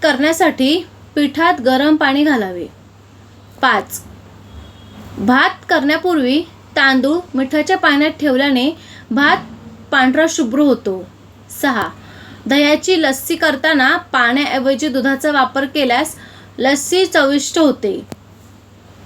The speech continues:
सात, दही आंबट हवे असेल तर स्टीलच्या भांड्यात मोहरी आणि मीठ घालून विरजण लावावे. आठ,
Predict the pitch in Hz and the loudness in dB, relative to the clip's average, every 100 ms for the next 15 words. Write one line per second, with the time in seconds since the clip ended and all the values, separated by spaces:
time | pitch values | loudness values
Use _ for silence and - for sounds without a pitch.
0 | - - - - - - - 247 196 - | -20 -20 -20 -18 -14 -6 0 0 0 -6
1 | - - - - - - - - 247 277 | -20 -20 -20 -20 -20 -20 -20 -8 0 4
2 | 339 - 277 269 330 370 359 370 - 320 | 4 2 2 2 0 0 0 0 0 -2
3 | 294 269 349 - - 294 320 - 349 370 | 2 0 0 -8 -6 -4 -4 -2 0 0
4 | 339 370 339 262 262 294 269 269 269 254 | 0 0 2 0 0 -2 0 0 0 0
5 | 294 330 - - - - 294 381 302 302 | -2 -4 -12 -20 -8 -2 0 2 2 2
6 | 294 302 277 302 277 254 220 277 269 233 | 0 0 2 2 2 0 0 -2 0 0
7 | 214 208 196 190 202 - - - - - | -2 -4 -6 -8 -10 -20 -20 -20 -20 -20
8 | - - - - - - - 240 202 | -20 -20 -20 -20 -20 -8 0 0 0